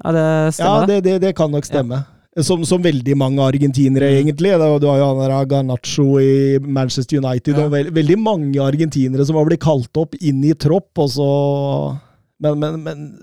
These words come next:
Speaker 2: dette her, jeg tror Benfica har gjort det stort nok en gang på markedet. Altså, de, de er gode på å plukke sånne søramerikanere og
Speaker 3: Ja, Portugal generelt. Porto har jo plukket mye bra fra Sør-Amerika de siste
Speaker 2: Mm.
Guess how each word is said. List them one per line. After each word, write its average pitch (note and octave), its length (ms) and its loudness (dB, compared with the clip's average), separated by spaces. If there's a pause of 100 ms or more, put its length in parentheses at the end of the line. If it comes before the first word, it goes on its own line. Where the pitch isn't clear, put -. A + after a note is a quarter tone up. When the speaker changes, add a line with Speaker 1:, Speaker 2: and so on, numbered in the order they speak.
(800)
Speaker 2:
dette B2 260 -10
her, A#2 300 -8 (1000)
jeg B2+ 220 -12
tror C3+ 320 -2
Benfica C3 460 -12
har - 100 -12
gjort - 160 -20
det - 80 -10
stort - 320 -12
nok D3+ 320 -6
en D3 100 -2
gang C#3 220 -6
på C#3+ 160 -12
markedet. - 400 -14
Altså, - 240 -16
de, D3 320 -10
de D3 80 -8
er D3 80 -6
gode D3 320 -6
på E3 80 -6
å D3 60 -10
plukke C#3+ 340 -6
sånne B2 320 -6
søramerikanere A2+ 880 -10
og - 160 -14
Speaker 3:
Ja, A#2+ 80 -16 (480)
Portugal A#2+ 400 -10
generelt. A#2 580 -14
Porto C#3 380 -10
har C3 240 -6
jo B2+ 60 -8
plukket C3 340 -10
mye C3 240 -10
bra A#2 160 -10
fra A#2+ 400 -12
Sør-Amerika A2 640 -14
de - 80 -16
siste A#2 160 -14
Speaker 2:
Mm. B2+ 80 -10